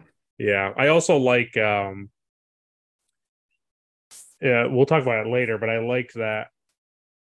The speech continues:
it shows how each person thinks.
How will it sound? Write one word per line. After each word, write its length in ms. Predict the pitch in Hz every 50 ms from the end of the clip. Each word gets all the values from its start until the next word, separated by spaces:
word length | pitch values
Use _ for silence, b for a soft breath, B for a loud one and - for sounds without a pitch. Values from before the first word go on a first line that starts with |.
| _ _ _ -
it 180 | 156 143 117 -
shows 400 | - - - 139 135 135 135 -
how 240 | - 135 127 123
each 240 | 135 127 127 - -
person 640 | - - 127 123 113 - 139 123 120 120 123 120 - _ _
thinks. 680 | - - - - 123 123 143 160 165 - - - - -